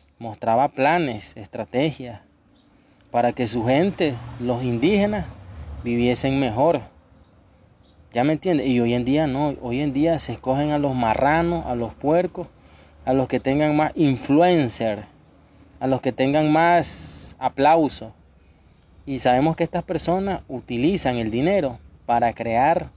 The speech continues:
organizaciones de chanchullo.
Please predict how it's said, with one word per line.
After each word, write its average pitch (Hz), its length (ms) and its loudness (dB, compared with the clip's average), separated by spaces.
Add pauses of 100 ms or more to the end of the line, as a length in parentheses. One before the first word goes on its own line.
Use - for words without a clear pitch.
(1080)
organizaciones 131 1000 0
de 127 100 -2
chanchullo. 120 720 -4